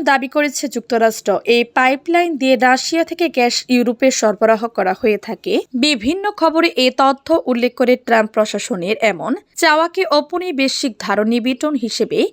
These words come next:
তুলে ধরা হয়েছে। যুক্তরাষ্ট্র ও ইউক্রেনের মধ্যে একটি খনিজ চুক্তি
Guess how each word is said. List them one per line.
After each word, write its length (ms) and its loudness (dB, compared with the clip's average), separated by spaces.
তুলে 300 6
ধরা 260 0
হয়েছে। 520 0
যুক্তরাষ্ট্র 640 2
ও 80 4
ইউক্রেনের 520 0
মধ্যে 380 4
একটি 340 0
খনিজ 420 -2
চুক্তি 300 -2